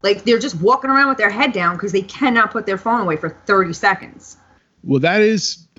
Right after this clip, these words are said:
Speaker 2: a concern for sure. Like, the younger generations, like, our generation, I feel like is the last generation that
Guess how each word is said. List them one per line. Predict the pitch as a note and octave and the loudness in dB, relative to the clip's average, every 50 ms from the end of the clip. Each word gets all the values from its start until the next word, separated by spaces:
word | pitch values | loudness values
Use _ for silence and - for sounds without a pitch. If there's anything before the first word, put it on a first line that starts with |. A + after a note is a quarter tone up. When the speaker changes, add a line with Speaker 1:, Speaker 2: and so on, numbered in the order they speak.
| - - | -12 -10
Speaker 2:
a | - | -10
concern | - - A#2+ G#2+ - - - F#3 G3 E3 A#2 | -10 -10 -12 -12 -8 -4 -2 -2 0 0 -2
for | - - C3+ | -4 -4 -4
sure. | A#2+ - - F3+ F3 B2+ | -4 0 2 2 2 2
Like, | A2+ A2 G2+ G2 - | 2 0 -4 -2 0
the | A#2 | 2
younger | A#2+ C#3 C#3+ D3+ C#3 | 4 4 4 2 0
generations, | B2 C3 C#3 C3+ C3+ C3 C3+ C#3+ D3 - - C3+ A#2+ A2 G#2+ - - | 0 0 -2 0 2 2 2 2 2 0 -2 -4 -4 -4 -4 -4 -2
like, | B2+ B2+ A#2 A2 - | -2 -2 -2 -2 0
our | - C#3+ F3 A3+ A3+ | 0 2 2 2 2
generation, | E3 F3+ E3 D3+ C#3+ C#3+ C#3 C3 C3 - C3+ C3 | 2 0 0 2 2 2 2 2 0 -2 -2 0
I | B2 B2 | 0 -2
feel | A#2+ - - D#3+ D3 | -2 0 2 2 4
like | C3+ A#2+ - B2 | 2 2 0 0
is | A2+ G#2+ | -2 0
the | G#2 A#2 | 0 0
last | G#2 A2 B2 C#3+ E3 E3 D3 C3+ - - - - - - _ _ _ _ _ _ _ _ _ _ | 2 2 4 4 4 2 2 0 -2 -4 -8 -12 -16 -20 _ _ _ _ _ _ _ _ _ _
generation | - - D3+ C#3+ C3 B2+ C3 C#3 B2 - - C3+ C3 | 0 0 2 2 2 2 2 2 0 0 -2 -2 -4
that | B2+ A#2+ G#2 - | -4 -4 -6 -8